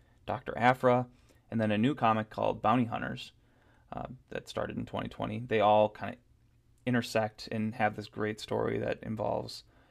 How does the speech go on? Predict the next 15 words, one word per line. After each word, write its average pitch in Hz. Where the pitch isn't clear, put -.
an -
auction 110
for 98
Han 107
Solo's 104
carbonite 101
body, 104
uh, -
because -
Boba 101
is, 107
doesn't 131
just -
take 104
it 107